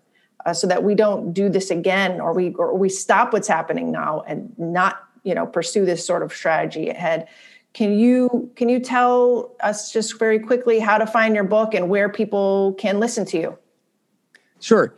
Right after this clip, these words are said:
Speaker 2: So the book is at enough already book dot net, and that will forward you on there to the page of the Libertarian Institute. And on that page of the Libertarian Institute, you'll find links to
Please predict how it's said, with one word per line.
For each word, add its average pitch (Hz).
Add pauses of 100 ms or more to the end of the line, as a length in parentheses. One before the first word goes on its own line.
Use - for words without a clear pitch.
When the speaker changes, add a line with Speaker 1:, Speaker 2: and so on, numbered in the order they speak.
(100)
Speaker 2:
So 160
the 139
book 175
is 156
at 139
enough 135
already 151
book -
dot 120
net, 113 (120)
and 110
that 123
will 113
forward 113
you 113
on 110
there 107
to 117
the 104
page 110
of 101
the 104
Libertarian 104
Institute. 107 (380)
And 117
on 117
that 131
page 139
of 117
the 120
Libertarian 117
Institute, 117
you'll 110
find 110
links 120
to 110